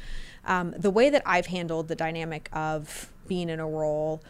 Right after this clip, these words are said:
that you feel like everybody just assumes that you're there because you were given the role is, I keep going back to this word discipline. I have chosen to be incredibly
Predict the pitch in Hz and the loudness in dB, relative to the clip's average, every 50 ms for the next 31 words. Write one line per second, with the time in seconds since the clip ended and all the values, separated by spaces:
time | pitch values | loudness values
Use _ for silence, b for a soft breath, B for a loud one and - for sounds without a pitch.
0 | B B B B B B - 165 156 - - 160 165 160 - - 165 160 156 160 | B B B B B B -4 -2 -2 -2 -2 -4 -6 -4 -2 -2 0 0 0 0
1 | 160 160 - - 165 156 165 160 151 160 160 156 156 156 - 147 - - 160 156 | -2 -2 -2 -2 -2 -2 -2 -2 -2 -2 -4 -4 -4 -6 -6 -6 -6 -4 -4 -4
2 | - 165 160 160 160 151 156 - - 156 160 151 147 151 151 - - 165 165 160 | -4 -4 -6 -6 -6 -6 -6 -6 -6 -6 -6 -6 -4 -6 -8 -8 -8 -6 -6 -4
3 | 160 165 160 156 151 160 156 - 165 151 147 151 151 - - - - - - 175 | -4 -4 -6 -6 -6 -8 -8 -6 -6 -4 -4 -2 0 2 2 2 0 0 -4 -4
4 | 180 165 160 165 156 156 - 180 - 160 156 156 147 147 147 147 - - - 147 | -4 -2 -2 -4 -4 -4 -4 -4 -4 -4 -6 -8 -8 -8 -8 -6 -6 -4 -4 -4
5 | 160 B B B B B B B B B B - - 175 170 170 165 - - - | -6 B B B B B B B B B B -2 0 0 2 2 4 4 4 4
6 | - - - - - - - - - - - 180 185 - - 208 208 - 190 175 | 2 0 -2 -8 -18 -20 -20 -20 -20 -2 0 0 0 2 0 -2 0 0 0 0
7 | 175 165 180 165 160 - 170 175 165 - - 165 160 160 165 165 156 156 - - | 2 2 0 0 -2 -2 -2 -2 -2 0 0 -2 -2 -2 -2 -4 -6 -8 -12 -16
8 | - - - 180 - - 170 - - 160 - 165 160 - 160 165 175 170 B B | -18 -12 -10 -6 -4 -4 -2 -2 -4 -4 -4 -4 -4 -4 -4 -6 -8 -10 B B
9 | B B - - 170 170 165 165 170 175 170 180 175 170 - - - 196 175 170 | B B -6 -4 -2 0 0 0 -2 -2 -2 -2 -4 -4 -4 -2 0 2 2 2
10 | 160 165 165 165 170 165 - 165 156 165 165 160 156 - - 165 156 - - 165 | 0 -2 -4 -4 -6 -6 -6 -6 -4 -2 -2 -2 -2 -4 -6 -8 -6 -4 -2 -2
11 | 165 160 160 - 165 160 156 160 - | -2 -2 -4 -4 -4 -2 -2 -4 -4